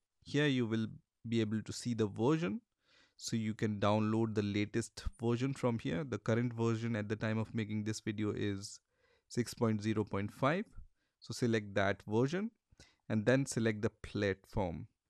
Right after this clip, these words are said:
We want to download the MongoDB for our Ubuntu twenty-two point zero four.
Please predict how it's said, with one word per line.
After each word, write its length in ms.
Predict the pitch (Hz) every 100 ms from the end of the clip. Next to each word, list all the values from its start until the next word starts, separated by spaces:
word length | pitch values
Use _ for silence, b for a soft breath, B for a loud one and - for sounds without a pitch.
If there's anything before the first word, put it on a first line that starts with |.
| -
We 120 | 139
want 240 | 135 131
to 80 | 131
download 800 | 113 110 110 113 117 117 107 92 - 110
the 240 | 113 107
MongoDB 720 | 107 107 110 107 104 104 107
for 300 | 107 113 104
our 240 | 101 104 104 -
Ubuntu 400 | 113 117 117 123 -
twenty-two 540 | 117 117 120 - 123 113
point 240 | 120 110
zero 300 | 101 110 110
four. 560 | 110 - - 123 139 208